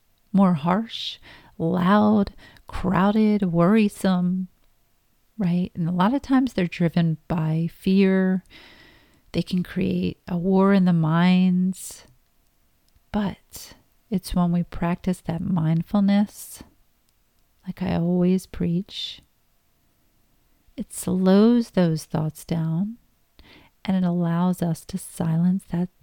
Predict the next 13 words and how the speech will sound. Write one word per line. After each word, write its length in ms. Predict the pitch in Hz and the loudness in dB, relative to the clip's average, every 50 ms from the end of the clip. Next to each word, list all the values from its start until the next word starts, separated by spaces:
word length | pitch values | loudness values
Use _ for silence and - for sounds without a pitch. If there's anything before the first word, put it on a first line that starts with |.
| _ | _
storm. 800 | - - - - - - 190 180 180 175 180 180 185 190 185 - _ _ _ _ _ _ _ _ _ _ _ _ _ _ _ _ _ _ _ _ _ _ _ _ _ _ _ _ _ _ _ _ _ _ _ _ _ | -18 -16 -16 -16 -8 -4 -2 0 0 0 0 0 -2 -4 -6 -10 _ _ _ _ _ _ _ _ _ _ _ _ _ _ _ _ _ _ _ _ _ _ _ _ _ _ _ _ _ _ _ _ _ _ _ _ _
So 140 | - - 185 | -8 -6 -4
mindfulness 680 | 175 175 170 160 185 220 214 - 185 175 170 165 - - | -2 0 0 0 0 0 0 0 -2 -2 -2 -4 -4 -6
is 160 | 180 185 170 | -8 -8 -8
very 300 | - 185 175 165 165 170 | -4 -2 -2 0 0 0
important 420 | 175 175 175 - - 190 196 202 202 | -2 -4 -6 -6 -6 -8 -6 -4 -4
in 80 | 175 | -2
this 160 | 180 180 175 - | -2 -4 -6 -8
process. 880 | _ - 208 214 233 220 - - - 214 220 214 - - - - - _ _ _ _ _ _ _ - - - - - - - - - - - | _ -6 -4 -4 -4 -4 -6 -8 -8 -8 -10 -14 -16 -20 -20 -20 -20 _ _ _ _ _ _ _ -20 -20 -20 -20 -20 -20 -20 -20 -20 -20 -8
The 80 | - 202 | -6 0
wonderful 500 | 202 214 240 302 - 427 370 - 294 240 | 4 4 4 4 4 0 -4 -2 -2 -2
thing 240 | - - 196 180 175 | 0 0 0 0 0
about 440 | 165 - 165 160 160 160 - - | 0 -2 -2 -2 -2 -4 -6 -8